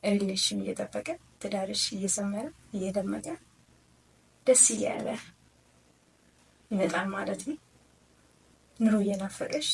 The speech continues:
ልጆች እየናፈቁሽ፣ ኑሮ፣ ትዳርሽ፣ ሁሉም ነገር ደስ እያለሽ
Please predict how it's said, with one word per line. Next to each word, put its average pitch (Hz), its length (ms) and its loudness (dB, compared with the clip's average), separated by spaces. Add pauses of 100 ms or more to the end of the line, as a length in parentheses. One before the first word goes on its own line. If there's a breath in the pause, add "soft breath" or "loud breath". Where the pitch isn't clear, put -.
ልጆች 202 320 -8
እየናፈቁሽ፣ - 640 -4 (360)
ኑሮ፣ 202 200 -4 (380)
ትዳርሽ፣ 208 400 -6
ሁሉም 262 340 -4
ነገር 214 260 -4 (120)
ደስ 302 260 -2
እያለሽ 214 400 0